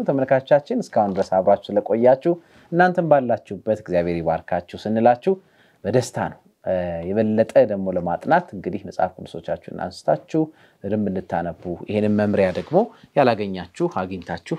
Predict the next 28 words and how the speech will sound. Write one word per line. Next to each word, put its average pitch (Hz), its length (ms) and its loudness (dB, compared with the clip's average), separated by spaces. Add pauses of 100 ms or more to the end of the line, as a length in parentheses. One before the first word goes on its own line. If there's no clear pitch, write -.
(100)
እንድታነቡ 151 580 -2
እንድትባረኩ 92 680 -4
እንጋብዛችኋለን። 156 880 0 (400)
የነበረንን 202 580 2
ቆይታ 139 360 -2
በዚህ 107 240 -2
ወደ 98 140 0
ፍጻሜ 87 400 -6
ስናመጣ 120 560 -2
አብራችሁን 98 480 -4
ስለቆያችሁ 117 840 -2
እጅግ 92 380 -8
በጣም 85 300 -6
እያመሰገንን 120 760 -2
ነው። 208 140 6 (240)
ሳምንት 208 500 -2
በሌላ 120 340 4
ፕሮግራም 85 380 -6
እንደገና 85 380 -10
እስከምንገናኝ 127 720 -2
የጌታ 90 280 -8 (100)
ጸጋ 90 400 -8
ይብዛልን 131 500 2
እያል 190 280 4 (460)
ጸሎት 190 300 4
በማድረግ 190 420 2
ፕሮግራማችንን 92 760 -4
ወደ 90 160 -4